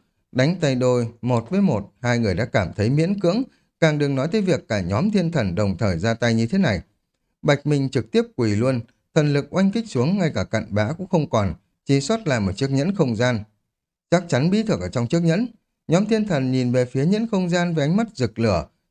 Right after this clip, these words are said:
thần lực trực tiếp dồn dập lao tới. Một cuộc chém giết chính thức nổ ra, thần lực chấn động. Nơi này dù sao cũng là địa bàn của Đế Thần Cung,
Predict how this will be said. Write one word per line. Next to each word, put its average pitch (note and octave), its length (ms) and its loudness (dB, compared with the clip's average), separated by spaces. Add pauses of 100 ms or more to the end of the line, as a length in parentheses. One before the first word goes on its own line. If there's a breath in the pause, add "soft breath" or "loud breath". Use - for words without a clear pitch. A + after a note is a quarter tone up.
(120)
thần D3+ 200 2
lực C#3+ 220 -2 (180)
trực E3 240 -2
tiếp A#3 120 2 (100)
dồn A2 240 0
dập G2 220 -4
lao A#2 180 0
tới. C#3+ 360 0 (360)
Một D#3 180 2
cuộc D3+ 180 0
chém C#3+ 200 -2
giết A#3+ 200 0
chính E3 220 0
thức B3+ 180 -2
nổ F#2 260 -2
ra, A2+ 300 0 (100)
thần G#2 200 2
lực F#2+ 100 0 (100)
chấn F#3+ 240 0
động. D3 200 0 (360)
Nơi G3+ 160 2
này D3+ 180 2
dù B2 200 0
sao F#3 260 -2
cũng G#3+ 160 -2
là D#3 100 2
địa A2 180 0
bàn A2+ 280 -2
của G2+ 100 -4
Đế A#2+ 180 0
Thần A2 240 -2
Cung, C3 260 0